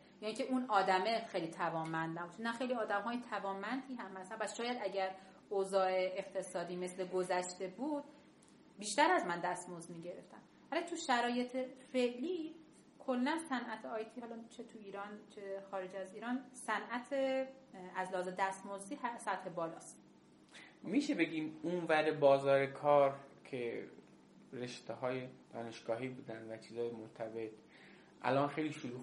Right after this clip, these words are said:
Speaker 2: پلوغه و خ-، خیلی اون ور خیلی خوب نبوده و تو یه، اه، تغییر لاینی دادی، اومدی
Speaker 1: مهم.
Speaker 2: به وسیله خودآموزی و تجربه‌های مختلف، اومدی لاین تو تغییر دادی، این... اومدی این ور بازار کار،
Speaker 1: مهم.
Speaker 2: این ور قیمت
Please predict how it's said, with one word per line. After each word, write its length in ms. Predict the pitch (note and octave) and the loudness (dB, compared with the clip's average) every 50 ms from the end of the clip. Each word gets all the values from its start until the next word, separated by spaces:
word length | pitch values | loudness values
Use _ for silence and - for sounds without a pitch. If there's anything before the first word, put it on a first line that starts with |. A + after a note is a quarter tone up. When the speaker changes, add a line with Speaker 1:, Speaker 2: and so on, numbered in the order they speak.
| - - - | -12 -8 -6
Speaker 2:
پلوغه 380 | B2 B2 C3 C3 C3 C3+ B2+ | -4 -2 -2 -2 2 2 2
و 120 | B2 B2 A#2+ | 2 2 -2
خ-، 440 | - - - - - - - - - | -4 -6 -12 -14 -16 -16 -18 -20 -10
خیلی 320 | - C#3 B2+ B2 B2+ B2 B2 | -6 -6 -4 -4 -4 -4 -4
اون 160 | C3 B2+ B2 | -4 -2 0
ور 120 | B2 B2 | 0 0
خیلی 260 | A#2+ - - A#2 A#2 A#2+ | 0 -2 -8 -10 -10 -10
خوب 280 | - - B2+ B2+ B2+ | -12 -12 -8 -4 -2
نبوده 400 | B2+ A#2+ A#2 A#2 A2 - A2 A2+ | -2 0 -2 -4 -4 -4 -4 0
و 100 | A2 A#2 | 2 0
تو 260 | A2+ - - D3+ C#3+ | 0 0 -4 -6 -4
یه، 140 | C#3 C3+ C#3 | -2 -2 -4
اه، 320 | C#3+ C#3 - - G2 A2 A#2 A#2+ - E2 D#2 D#2 G2+ A#2 C3 - | -4 -6 -8 -14 -12 -10 -10 -8 -10 -10 -12 -12 -14 -14 -16 -10
تغییر 380 | - B2+ A2+ A2 - B2+ B2 B2 | -8 -6 -6 -4 -4 -4 -2 0
لاینی 400 | B2+ B2+ C3 C3+ C3+ B2+ A#2 A2 | 4 6 6 6 6 4 0 -2
دادی، 280 | A2 A2 G#2+ G#2+ A2 | -4 -4 -4 -6 -10
اومدی 520 | A2+ A2+ A#2 A#2 A2+ A#2 B2+ B2+ B2+ B2+ B2 - - G3 - | -10 -6 -2 -2 -2 -2 -2 -6 -8 -8 -10 -14 -16 -16 -16
Speaker 1:
مهم. 200 | - G3 A3 A3 | -14 -14 -12 -12
Speaker 2:
به 160 | - A2+ A2+ | -6 -4 -4
وسیله 340 | A2 A2 - - B2+ A#2+ A#2+ | -4 -4 -6 -10 -8 -8 -8
خودآموزی 800 | A#2+ - A#2 G#2+ A2 A2 G#2+ G#2+ A2 A2 A2 G#2+ A2 A#2+ B2+ C3+ | -6 -6 -6 -6 -6 -8 -8 -8 -10 -10 -10 -10 -10 -8 -8 0
و 180 | C3+ C#3+ C#3 C#3+ - - - - - - | 0 0 0 0 -4 -10 -16 -20 -20 -6
تجربه‌های 520 | - A#2 A2+ A2+ A#2 A2+ A#2 A#2+ C3 C3+ | -4 -4 -2 -2 -4 -6 -4 -2 -2 -2
مختلف، 460 | B2 A#2 A2 - - G2 G2+ G#2+ G#2 - A2 | -2 -4 -6 -8 -8 -8 -8 -8 -8 -10 -6
اومدی 260 | A#2+ C3 C3 C3+ D3+ | -4 -4 -2 -2 0
لاین 300 | D#3+ E3 D#3+ E3 E3 E3 | 0 2 2 2 0 -2
تو 100 | E3 E3 | -2 -4
تغییر 380 | E3 C3+ C3+ C3+ C3+ E3 E3+ | 0 0 0 0 0 -2 -4
دادی، 420 | D3+ C#3+ B2+ - A#2+ A#2+ A#2+ - - - | -4 -4 -4 -4 -4 -8 -10 -10 -10 -10
این... 240 | E3 - F3+ - - - - - - | -10 -10 -10 -14 -14 -18 -16 -6 0
اومدی 220 | B2+ C3 C3+ E3 | 2 2 2 2
این 200 | - F3+ F#3 F#3 | -2 -2 2 6
ور 180 | D#3+ D3 B2+ B2+ | 8 8 8 8
بازار 400 | A#2+ B2 B2 A#2 B2 B2 A#2+ A#2+ | 6 4 4 4 4 2 2 2
کار، 300 | - - B2+ A#2+ A#2 A#2+ | 0 0 0 2 2 0
Speaker 1:
مهم. 360 | - - - A3 - - - - - - - | -2 -8 -14 -14 -14 -12 -14 -14 -16 -8 -2
Speaker 2:
این 240 | E3+ G3+ G#3+ G3+ | -2 0 2 6
ور 140 | G3+ G3 G3+ G3+ G3 | 8 10 10 8 6
قیمت 640 | - - E3+ E3 E3 E3+ G3 G3 - G#3 F#3 F3+ | 2 0 0 2 4 2 2 0 2 2 2 2